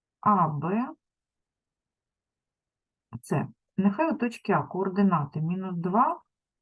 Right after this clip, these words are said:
п'ять. У точки С координати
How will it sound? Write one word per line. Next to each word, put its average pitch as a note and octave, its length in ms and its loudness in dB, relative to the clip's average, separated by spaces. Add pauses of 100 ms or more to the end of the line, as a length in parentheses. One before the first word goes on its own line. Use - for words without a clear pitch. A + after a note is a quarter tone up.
(360)
п'ять. F#3 560 -2 (1500)
У F#3+ 80 -2
точки C4+ 600 -4
С D#3+ 400 0 (1120)
координати F3+ 880 2